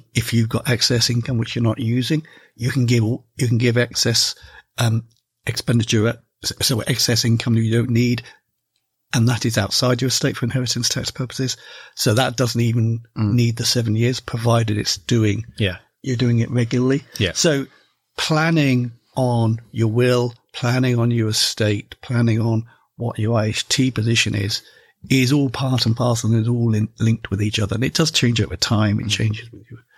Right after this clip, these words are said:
Speaker 1: um, circumstances.
Speaker 3: And it's really important to think that every client is different. You might have some overlying rules, which applies to everybody, like the limits, and you can pass it to your spouse,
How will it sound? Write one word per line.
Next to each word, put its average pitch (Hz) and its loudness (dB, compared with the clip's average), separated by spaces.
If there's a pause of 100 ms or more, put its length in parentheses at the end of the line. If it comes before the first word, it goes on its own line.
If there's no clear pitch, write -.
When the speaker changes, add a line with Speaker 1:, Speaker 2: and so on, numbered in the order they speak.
(500)
Speaker 1:
um, 113 2 (460)
circumstances. 110 -4
Speaker 3:
And 117 2
it's 110 0
really 107 2
important 101 0
to 87 0
think 90 -2
that 92 -4
every 95 0
client 95 0
is 87 -2
different. 87 -2
You 101 0
might 101 2
have 98 -2
some 90 0
overlying 87 0
rules, 82 -2 (140)
which - -4
applies 85 0
to 90 0
everybody, 85 0
like 82 -2
the 82 0
limits, 82 0
and 82 2
you 80 0
can 82 0
pass - 0
it 80 2
to - 0
your 80 4
spouse, 80 0